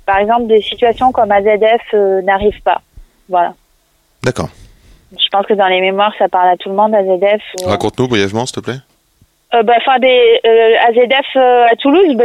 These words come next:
Speaker 1: c'est une usine, euh, euh, d'ammonitrate, en fait, qui a, qui a explosé. C'était une usine, euh, qui était dans la ville. Et, euh, du coup, ça a fait, euh,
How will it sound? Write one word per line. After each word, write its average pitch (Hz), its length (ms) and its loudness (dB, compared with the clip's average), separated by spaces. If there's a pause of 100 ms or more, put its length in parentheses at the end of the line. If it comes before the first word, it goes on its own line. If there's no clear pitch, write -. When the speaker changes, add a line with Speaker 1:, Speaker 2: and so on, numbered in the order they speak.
(120)
Speaker 1:
c'est 247 180 2
une 240 180 -6
usine, 254 360 -2
euh, 247 360 4 (520)
euh, 226 180 2
d'ammonitrate, 240 760 -2 (280)
en 220 160 0
fait, 254 320 -6
qui 240 120 0
a, 202 560 2 (460)
qui 240 60 -2
a 233 80 2
explosé. 262 460 0
C'était 240 200 2
une 226 120 0
usine, 240 340 -2
euh, 226 260 2
qui 233 100 0
était 220 200 0
dans 220 120 2
la 220 200 2
ville. 277 280 2 (680)
Et, 208 240 0
euh, 196 460 2
du 202 160 -6
coup, 277 200 -2
ça 202 300 2
a 196 60 2 (140)
fait, 262 340 2
euh, 226 420 2